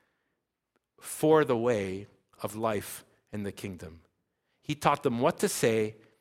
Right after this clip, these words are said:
the way to pray for the way of life and the kingdom. So the way we want to end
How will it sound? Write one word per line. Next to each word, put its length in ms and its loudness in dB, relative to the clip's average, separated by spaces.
the 100 -2
way 220 2
to 80 2
pray 540 -2
for 680 4
the 100 0
way 560 0
of 160 -6
life 460 -4
and 120 -6
the 60 0
kingdom. 540 -8
So 120 -6
the 100 6
way 120 10
we 80 8
want 220 8
to 60 2
end 240 4